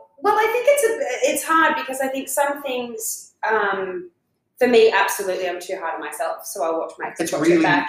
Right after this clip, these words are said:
Speaker 1: and be like,
Speaker 2: It's
Speaker 1: "Ugh."
Speaker 2: really easy to judge ourselves
Speaker 1: Yeah.
Speaker 2: on camera.
Speaker 1: And
Speaker 2: I do
Speaker 1: I,
Speaker 2: it
Speaker 1: yeah.
Speaker 2: every time.
Speaker 1: And I think I always will, unfortunately. Um, and I also think, you know, because of it, as you said, some of it is a mix of independent films and student films,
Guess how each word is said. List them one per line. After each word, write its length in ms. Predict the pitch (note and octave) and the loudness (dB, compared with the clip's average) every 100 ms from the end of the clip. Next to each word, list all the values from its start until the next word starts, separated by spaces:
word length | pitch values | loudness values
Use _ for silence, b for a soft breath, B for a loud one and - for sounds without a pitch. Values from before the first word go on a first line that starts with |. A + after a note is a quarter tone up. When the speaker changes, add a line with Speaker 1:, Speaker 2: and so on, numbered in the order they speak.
| - | -4
Speaker 1:
and 160 | G3 F#3 | -6 -4
be 160 | F3 | -4
like, 200 | E3 D#3 - _ | -2 -4 -6 _
Speaker 2:
It's 200 | D3 D3+ | -2 0
Speaker 1:
"Ugh." 60 | C#3+ | 4
Speaker 2:
really 260 | C#3+ C#3 A#2 | 4 4 2
easy 200 | A2 - | 0 -6
to 80 | - | -8
judge 240 | F#2 F2+ | -4 -2
ourselves 420 | F2+ E2 F2+ E2+ E2+ | -4 -2 0 2 2
Speaker 1:
Yeah. 100 | - - - - | 0 -2 -10 -12
Speaker 2:
on 120 | E2+ | -8
camera. 360 | E2+ - G#2+ - _ _ | -8 -8 -10 -10 _ _
Speaker 1:
And 160 | G3 G3 | 2 2
Speaker 2:
I 120 | G3+ | 2
do 60 | - | 0
Speaker 1:
I, 40 | |
Speaker 2:
it 120 | - - | -2 -6
Speaker 1:
yeah. 80 | - | -6
Speaker 2:
every 100 | - | -4
time. 240 | E2 - _ _ _ _ _ | -8 -10 _ _ _ _ _
Speaker 1:
And 80 | A3 | -4
I 20 | |
think 160 | F#3 D#3 | -4 -2
I 80 | D#3 | -2
always 320 | D3+ D3 D3+ | -2 -4 -6
will, 280 | B2+ A#2 - | -8 -8 -10
unfortunately. 640 | _ _ _ - A4 - A4 _ _ b b - | _ _ _ -20 -18 -14 -16 _ _ b b -2
Um, 500 | G3+ F#3 F3+ E3+ - _ | 2 4 2 -2 -8 _
and 100 | G#3 G3+ | 0 2
I 60 | G#3 | 2
also 180 | G#3 G3+ | 0 -2
think, 240 | G3+ F#3+ F#3+ | -2 -4 -4
you 80 | |
know, 140 | F#3 F3 - - _ _ _ | -2 -4 -4 -12 _ _ _
because 360 | - G#3 G3+ G3 | -12 -4 -4 2
of 60 | |
it, 220 | G3 F#3+ F#3 F3 - | 2 2 0 -6 -6
as 140 | - | -8
you 60 | F#3 | -6
said, 260 | F3+ E3+ | -6 -6
some 160 | - F#3+ | -4 -4
of 100 | F3 | -2
it 100 | F3 | -2
is 140 | F3+ F3 | -2 -2
a 60 | |
mix 280 | E3 - - - | -4 -6 -8 -4
of 280 | D#3+ D#3 - - - _ _ - | -2 -2 -4 -14 -20 _ _ -4
independent 360 | A3 A#3+ A#3 - | 0 2 0 2
films 300 | G3+ G3+ G3 | 2 2 0
and 120 | F#3+ | -2
student 400 | - F3 E3 E3 | -2 -4 -4 -6
films, 260 | F3 E3+ | -6 -4